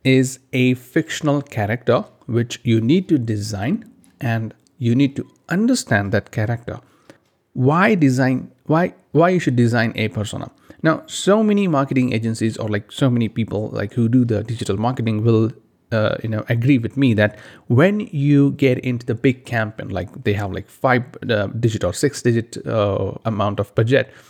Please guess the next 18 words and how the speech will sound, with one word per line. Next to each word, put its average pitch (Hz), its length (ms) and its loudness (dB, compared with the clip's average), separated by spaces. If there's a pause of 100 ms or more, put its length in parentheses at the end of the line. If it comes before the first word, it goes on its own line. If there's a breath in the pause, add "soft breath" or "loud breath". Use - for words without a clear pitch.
(500 loud breath)
what 202 360 2
we 151 160 4
do 120 500 2
is, 113 320 4
uh, 110 240 6
we 131 200 4
design 127 580 0
a 104 160 -6
persona, 131 580 -6 (200)
we 113 120 2
design 113 460 0
a 107 160 -2
fictional 123 480 -4
characters, 117 500 -2
we 117 160 2
design 110 380 -2
a 117 100 -2
customer 117 800 -6